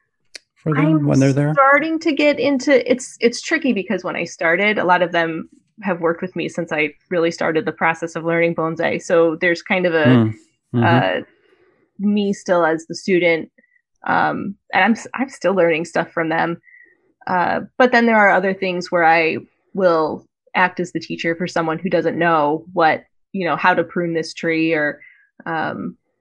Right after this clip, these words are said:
Speaker 2: how to wire. We'll practice wiring. So it's, it's kind of a mutual, you teach me, I teach you, we share what we've learned,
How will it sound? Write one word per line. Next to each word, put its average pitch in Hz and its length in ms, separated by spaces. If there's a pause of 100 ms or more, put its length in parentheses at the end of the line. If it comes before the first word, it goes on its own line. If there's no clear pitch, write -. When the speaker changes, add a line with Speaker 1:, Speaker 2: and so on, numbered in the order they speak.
(120)
Speaker 2:
how 185 120
to 170 100
wire. 160 440
We'll 165 100
practice 165 420
wiring. 151 520
So 170 500 (1300)
it's, 330 320
it's - 200
kind 320 240
of 285 120
a 226 360
mutual, 190 920
you 190 120
teach 180 260
me, 170 260
I 165 60
teach - 300
you, 160 340 (260)
we 190 80
share 156 220
what 165 120
we've 170 160
learned, 165 460